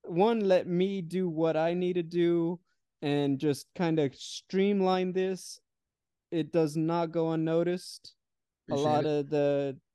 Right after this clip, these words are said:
Speaker 1: you know, the freedom out there, I kinda get to be my own boss. I'm not reporting to a bunch of people like I see others. You put that faith in me to do it. It doesn't go unappreciated. Want to tell you publicly out here on my show, thank you.
Speaker 2: Appreciate it.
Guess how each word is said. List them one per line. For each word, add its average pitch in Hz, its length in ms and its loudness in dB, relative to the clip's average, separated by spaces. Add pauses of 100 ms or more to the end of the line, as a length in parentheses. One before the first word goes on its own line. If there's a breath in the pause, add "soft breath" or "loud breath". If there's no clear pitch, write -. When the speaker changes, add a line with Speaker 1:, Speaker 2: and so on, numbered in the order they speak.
(120)
Speaker 1:
you 175 200 -2
know, 135 320 -2 (280)
the 151 80 -4
freedom 180 460 0
out 175 240 -2
there, 175 240 4
I 160 40 -2
kinda 165 360 -4
get 160 200 -4
to 165 60 -10
be 160 180 -4
my 165 240 -2
own 160 180 -2
boss. 160 380 -2
I'm 151 120 -4
not 151 200 -2
reporting 156 500 -6
to 160 100 -6
a 147 40 -6
bunch 151 220 -8
of 160 100 -16
people 156 280 -4
like 147 180 -4
I 147 40 -2
see 156 220 -6
others. 156 380 -4 (400)
You 139 80 -6
put 165 220 -2
that 156 200 0
faith 170 220 -2
in 165 100 -2
me 160 120 0
to 151 100 -4
do 160 240 2
it. 165 220 0 (180)
It 143 160 -4
doesn't 170 440 0
go 165 200 0
unappreciated. 151 1000 -2 (380)
Want 135 220 -4
to - 40 -8
tell 160 100 2
you 143 80 0
publicly 151 540 -2
out 160 220 2
here 160 220 0
on 151 160 -2
my 143 80 -2
show, 160 400 0 (120)
thank 180 360 -2
you. 175 140 2
Speaker 2:
Appreciate 120 200 -2
it. - 140 -14